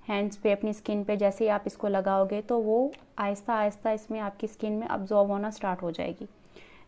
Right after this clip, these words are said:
तो ये डे में भी बेस्ट है, आप डे में भी इसको लगा सकते हो, बिल्कुल भी ये ग्रीसी नहीं है। तो बहुत मज़े की है, मैं इसको बहुत टाइम से यूज़ कर चुकी हूँ और मुझे अच्छा रिजल्ट मिला है, तभी मैं आपके साथ ये सब कुछ शेयर कर रही हूँ। तो आप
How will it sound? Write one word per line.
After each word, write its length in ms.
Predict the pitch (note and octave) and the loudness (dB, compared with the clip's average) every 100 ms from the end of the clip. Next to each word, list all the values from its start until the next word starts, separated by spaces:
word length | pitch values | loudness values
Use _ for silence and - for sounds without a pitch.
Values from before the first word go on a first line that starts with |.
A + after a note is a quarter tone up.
| - | 6
तो 120 | C#4 | 8
ये 200 | C4 C4+ | 10 6
डे 240 | G3+ A3+ A#3 | 6 6 6
में 220 | B3 B3+ | 6 2
भी 120 | B3+ | 2
बेस्ट 340 | A#3 A3 G#3+ A3+ | 4 2 0 0
है, 60 | |
आप 80 | A3 | 0
डे 160 | G3 G3+ | 2 0
में 160 | G#3 G#3+ | 0 0
भी 60 | |
इसको 220 | A3 - | -2 0
लगा 240 | G#3+ G#3 G#3 | 0 2 0
सकते 260 | G#3+ G#3 A3+ | -2 -4 -4
हो, 60 | |
बिल्कुल 440 | G3+ G#3 G#3 G3+ A#3 | -2 -4 -2 0 0
भी 200 | A#3 A#3+ | 2 2
ये 80 | G#3 | 0
ग्रीसी 440 | - G3 F#3+ A3 | 0 -4 -2 0
नहीं 260 | G#3 F#3+ F#3+ | 2 2 0
है। 100 | G#3+ - - - - - - - | -2 -8 -20 -20 -20 -20 -20 -4
तो 100 | A#3 | -2
बहुत 320 | G#3+ G#3+ A#3+ B3 | 2 4 4 4
मज़े 440 | A3+ G#3+ G3 A3+ A#3 | 0 2 4 4 4
की 200 | A#3 A3 | 2 2
है, 140 | G#3+ | 2
मैं 220 | G#3+ G#3 G#3 | 0 -2 -6
इसको 220 | - A3 | -6 -8
बहुत 260 | G3+ G3 G3 | -4 -4 -4
टाइम 200 | G#3 G#3 | -4 -2
से 120 | A3+ | -2
यूज़ 260 | G3+ G3+ - | -2 -4 -2
कर 160 | G3+ | -4
चुकी 340 | G3 G#3 G3+ G#3+ | -2 -6 -6 -6
हूँ 80 | G#3+ | -4
और 60 | |
मुझे 200 | G3+ G3+ | -4 -6
अच्छा 360 | A3 G3+ - A3+ | -6 -8 -6 -2
रिजल्ट 420 | A3+ G#3+ A3 G#3 | -2 0 -2 -2
मिला 240 | G#3 F#3+ G3 | -2 0 0
है, 140 | B3+ - - - - | -2 -6 -20 -20 -2
तभी 160 | B3+ B3+ | 2 6
मैं 120 | C4 | 6
आपके 260 | A3 A3 A3 | 4 -2 -2
साथ 280 | A3+ A3+ | -2 -2
ये 60 | G#3 | -4
सब 200 | G#3 G#3 | -4 -6
कुछ 160 | A#3 - | -6 -4
शेयर 240 | - G3 | 0 0
कर 200 | F#3+ F3+ | 2 -2
रही 180 | F#3 F3+ | 0 -4
हूँ। 120 | F#3+ - - - - | -4 -10 -20 -20 0
तो 60 | B3+ | 2
आप 140 | B3+ | 2